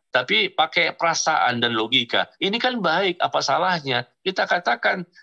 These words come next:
bahwa perbuatan baik itu kalau sesuai dengan dalil. Perbuatan baik itu kalau sesuai dengan tuntunan. Anda mengatakan baik dari sisi apa? Nah, baik itu dari sisi apa? Baik itu kalau ada keterangannya, ada dalilnya, ada kata-,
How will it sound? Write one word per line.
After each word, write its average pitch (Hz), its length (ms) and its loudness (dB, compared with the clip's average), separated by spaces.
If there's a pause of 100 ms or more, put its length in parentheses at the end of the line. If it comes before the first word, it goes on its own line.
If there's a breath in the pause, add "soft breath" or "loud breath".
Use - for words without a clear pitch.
(100)
bahwa 139 480 0
perbuatan 180 560 0
baik 139 240 0
itu 196 400 -4
kalau 151 320 2
sesuai 131 640 0
dengan 196 320 0
dalil. 180 400 0 (800)
Perbuatan 175 500 0
baik 127 240 0
itu 139 300 -2
kalau 170 240 0
sesuai 117 400 0
dengan 185 160 -2
tuntunan. 214 640 0 (420)
Anda 165 240 2
mengatakan 185 640 0
baik 202 160 0
dari 185 140 -2
sisi - 260 -2
apa? 196 480 0 (1300)
Nah, 90 180 -2 (380)
baik 196 320 0
itu 196 80 -4
dari 240 160 2
sisi 220 320 -2
apa? 269 320 0
Baik 131 400 0
itu - 80 -2
kalau 202 240 0
ada 117 160 0
keterangannya, 151 880 0
ada 92 160 -4
dalilnya, 139 640 0
ada 98 100 -2
kata-, 104 300 -6